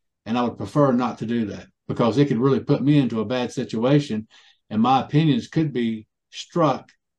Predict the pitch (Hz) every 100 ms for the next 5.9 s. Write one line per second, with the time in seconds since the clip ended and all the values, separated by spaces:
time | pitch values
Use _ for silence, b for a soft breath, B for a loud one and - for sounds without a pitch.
0 | - 117 123 113 107 98 123 120 113 120
1 | 117 110 104 107 117 104 95 _ _ _
2 | _ - 131 117 110 110 120 113 107 104
3 | 104 - 107 107 143 139 135 135 - 110
4 | 120 117 131 - 147 143 139 - 139 143
5 | - - 147 - 127 120 107 -